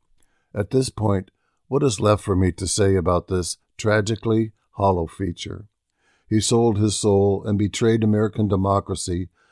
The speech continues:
for nine lousy months in the Speaker's chair. Once dethroned, he wasted no time packing up his toys and slinking out of the House,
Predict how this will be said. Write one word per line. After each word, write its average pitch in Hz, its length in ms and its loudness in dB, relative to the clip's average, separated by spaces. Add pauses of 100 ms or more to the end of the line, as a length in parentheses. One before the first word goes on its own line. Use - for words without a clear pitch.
(140)
for 92 160 -4
nine 104 400 2
lousy 104 800 0
months 90 500 -4 (220)
in 98 140 -2
the 95 80 -2
Speaker's 107 480 -6
chair. 78 420 -8 (640)
Once 101 320 -2
dethroned, 101 680 -2 (300)
he 123 100 -2
wasted 123 360 2
no 120 180 4
time 110 360 0
packing 104 420 -2
up 101 140 -4
his 110 180 -6
toys 87 500 0 (280)
and 101 180 -2
slinking 113 520 0
out 92 180 0
of 87 100 -2
the 87 120 -2
House, 90 440 -2